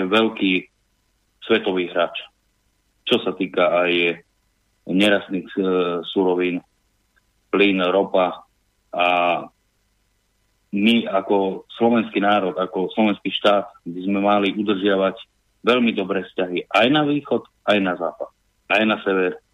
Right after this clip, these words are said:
aj na juh. Mali by sme pôsobiť ako suverénny národ, suverénny štát, nie podriadovať sa tomu, čo si praje Brusel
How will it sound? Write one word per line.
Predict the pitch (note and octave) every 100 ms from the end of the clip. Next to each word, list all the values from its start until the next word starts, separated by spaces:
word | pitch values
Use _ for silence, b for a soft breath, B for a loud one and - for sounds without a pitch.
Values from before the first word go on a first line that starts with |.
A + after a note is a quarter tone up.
| _
aj | F#2 F#2+
na | F#2
juh. | E2 - - - _ _ _ _ _ _
Mali | F#2 G2
by | F#2+ F#2+
sme | G2 F#2+ F#2 - _ _ _ _ _ _ _ _ _ _
pôsobiť | G2+ G2 G#2 F#2 F#2+ - - - - _ _ _ _ _ _ _ _ _ _ _ _ _ _ G#2+
ako | -
suverénny | - - C#3+ C#3 A2+ G2+ G2+
národ, | G#2 G#2 F#2 - _
suverénny | - A#2+ A2+ G2+ G2 -
štát, | G#2 F2+ - _ _ _
nie | G2 G2+
podriadovať | - F#2+ G2+ G2 F#2+ F#2+ F2+
sa | F#2 F2+
tomu, | F#2 G#2+ G#2 F2+
čo | F2+
si | - F#2
praje | - F2+ E2+
Brusel | E2 G#2 - G2